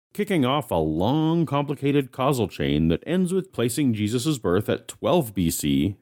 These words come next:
and his death at nineteen A D, rather than the generally accepted ballpark of thirty A D, which is arguably better supported with historical details.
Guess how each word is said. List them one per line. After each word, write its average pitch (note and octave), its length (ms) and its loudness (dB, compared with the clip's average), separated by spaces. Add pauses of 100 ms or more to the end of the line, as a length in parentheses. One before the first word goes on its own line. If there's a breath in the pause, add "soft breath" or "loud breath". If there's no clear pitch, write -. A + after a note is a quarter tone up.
and E3+ 300 -2
his F#3 180 0
death G2 300 -2
at A2 180 -2
nineteen F#2+ 680 0
A C3+ 200 0
D, C2+ 360 -6 (140)
rather G2 400 0
than F#2 140 -2
the G2 80 0
generally A2+ 400 0
accepted F2 400 -4
ballpark E2 420 0
of D#2 140 0
thirty C#3+ 500 0
A D#2+ 120 2
D, D2+ 280 -2
which C#3 240 -2
is G3 300 2
arguably F3+ 580 0
better G#2 240 0
supported F2 540 0
with F2+ 120 2
historical D2+ 520 0
details. D#2 540 -2